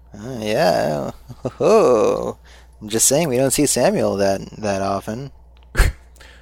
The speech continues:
Speaker 2: We see him in some key scenes. We don't see the twins at the end. Where do they go?
Speaker 1: Nobody knows.
Speaker 2: Are they in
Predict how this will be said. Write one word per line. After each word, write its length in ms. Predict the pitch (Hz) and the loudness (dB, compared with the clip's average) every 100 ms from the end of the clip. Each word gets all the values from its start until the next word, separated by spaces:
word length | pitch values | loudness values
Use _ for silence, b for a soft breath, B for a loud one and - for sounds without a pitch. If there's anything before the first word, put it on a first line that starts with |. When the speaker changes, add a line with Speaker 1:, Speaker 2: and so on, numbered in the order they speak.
| B - | B -12
Speaker 2:
We 140 | 120 | -10
see 180 | - 170 | -6 -4
him 160 | 156 | -2
in 100 | 127 | -2
some 180 | 110 107 | -4 -8
key 180 | - 139 | -6 -8
scenes. 400 | - 143 117 - b b | -6 -8 -8 -12 b b
We 80 | 127 | -4
don't 200 | 202 151 | -2 -2
see 120 | - 113 | -4 -6
the 120 | 101 | -6
twins 420 | - 185 208 - | -8 -8 -8 -8
at 80 | 92 | -8
the 120 | 113 | -8
end. 220 | 185 123 - | -10 -12 -14
Where 120 | 98 98 | -12 -10
do 140 | 123 | -8
they 140 | 143 | -8
go? 340 | 147 165 247 - - - - - - - - - - - - | -8 -10 -10 -14 -20 -20 -20 -20 -20 -20 -20 -20 -20 -20 -12
Speaker 1:
Nobody 500 | 135 175 175 190 208 | -6 -6 -2 -2 -2
knows. 320 | 214 247 127 117 | -2 -2 0 -2
Speaker 2:
Are 40 | |
they 140 | 98 101 | -2 -4
in 160 | 92 | -4